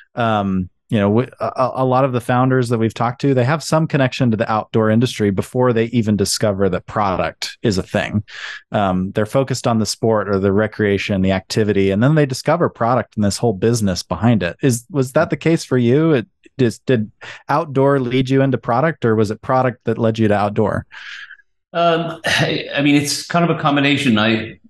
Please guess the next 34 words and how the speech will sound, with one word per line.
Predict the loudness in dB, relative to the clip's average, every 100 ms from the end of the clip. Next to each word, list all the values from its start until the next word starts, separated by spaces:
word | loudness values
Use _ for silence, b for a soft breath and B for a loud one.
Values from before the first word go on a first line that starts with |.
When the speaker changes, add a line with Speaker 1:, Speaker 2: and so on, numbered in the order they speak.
| -18
Speaker 2:
what | -2 0 2 0
led | -2 -2
me | 0 0 0
to | 0 2 2 0
this | -2 -2 -2 -2
product | -2 0 0 -2
that | -2 -2 2
was | 2 2
the | 0 -2
basis | 0 0 0 -2
for | -2 -2 -2 -2
what | -2 0
became | -2 0 0 0
Keene | 0 0 0 -2 -6 B B B _ _
was | 0 0
a |
product | -2 0 0 -2
that | -2 0
I | 0 0 -2
personally | -4 -2 0 2
knew | 4 2 2
that | 0
I | 0 0
needed | 2 2 2 2 0
because | -2 0 0 0 -2
I | 0
love | 2 0
sailing. | 0 0 0 0 2 2
I, | 0
I'm | -2 2 2
a | 2
competitive | -2 -2 -2 0 -2
sailboat | 0 0 2 2
racer | 0 0 -4 -4